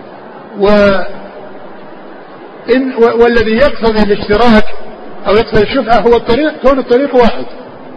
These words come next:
لأنه إذا كان، آه، قطعة من الأرض طريقها واحد، كأن تكون يعني في رأس سد طريق مسدود،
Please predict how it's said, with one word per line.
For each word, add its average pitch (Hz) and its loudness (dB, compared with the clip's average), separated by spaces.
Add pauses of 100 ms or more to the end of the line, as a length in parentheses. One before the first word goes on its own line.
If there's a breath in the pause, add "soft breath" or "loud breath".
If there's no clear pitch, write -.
(1400)
لأنه 190 -4
إذا 196 2
كان، 202 0 (800)
آه، 185 -4
قطعة 208 -2
من 202 -4
الأرض 214 0 (300)
طريقها 196 0
واحد، 202 4 (1160)
كأن 190 -2
تكون 208 0
يعني 175 -4 (200)
في 190 2
رأس 202 2
سد - 4 (880)
طريق 208 0
مسدود، 196 0